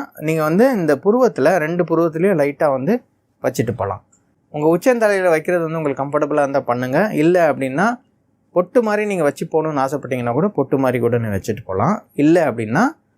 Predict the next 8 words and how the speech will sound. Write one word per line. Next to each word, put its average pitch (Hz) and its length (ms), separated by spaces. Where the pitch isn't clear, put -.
நீங்க 139 160
வந்து 131 200
உங்களோட 131 320
மை 143 280
மாதிரி 143 260
உங்களுக்கு 127 340
லைட்டா 123 320
வந்து 127 340